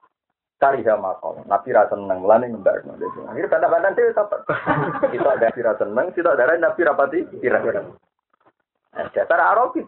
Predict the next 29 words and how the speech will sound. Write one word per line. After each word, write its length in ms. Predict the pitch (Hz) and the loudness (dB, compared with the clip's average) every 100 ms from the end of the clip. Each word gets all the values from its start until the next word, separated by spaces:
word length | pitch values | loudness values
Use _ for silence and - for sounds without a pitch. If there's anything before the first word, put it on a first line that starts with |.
| - | 2
baleni, 400 | 220 539 370 330 | 2 2 -2 -4
"Nah, 160 | 151 110 | -4 2
ya 160 | 123 113 | 2 4
Rasulullah, 400 | 107 - 92 87 82 95 | 0 -2 -2 0 0 0
mata 320 | 113 - - | 0 2 0
Pak. 240 | - - - - _ _ _ _ _ - - | 0 -4 -4 -10 _ _ _ _ _ -12 -6
Mau 80 | |
bekas 240 | - 165 170 - | -2 -2 -2 0
bakas 400 | 127 123 147 - | 0 2 -2 -4
terus 160 | - - | -6 -4
kapan?" 400 | - - - 233 - - - - - - 285 - 359 - - - - - - - - | -4 -4 -8 -8 -8 -14 -20 -20 -20 -20 _ -12 -12 -12 -10 -8 -8 -8 -6 -4 0
Baleni 580 | 117 117 131 165 233 147 | 2 4 4 4 2 0
usah 240 | 123 107 | 2 4
Arabi. 340 | 120 - - - - | 4 0 -4 -6 -4
Arabi 460 | 180 104 117 120 | 0 2 4 2
itu 60 | 185 | 2
orang 240 | 196 147 | 2 2
malah 220 | 131 127 123 | 4 4 2
dekne, 320 | 120 123 123 - - - | 0 0 -2 -4 -20 -10
"Wah, 160 | - 101 | 0 0
nak 140 | 101 101 | 0 0
menawa 240 | 104 104 | 2 2
Nabi 160 | - 110 | 0 0
gak 160 | 110 | 0
berkenan, 400 | 117 - 113 123 | 0 0 0 0
gak 80 | 104 | 2
orang 380 | 98 104 160 127 110 | 2 4 4 0 -2
desa, 400 | 107 - 220 139 - | -4 0 0 0 -4
baleni." 380 | - 117 113 117 | 0 2 4 2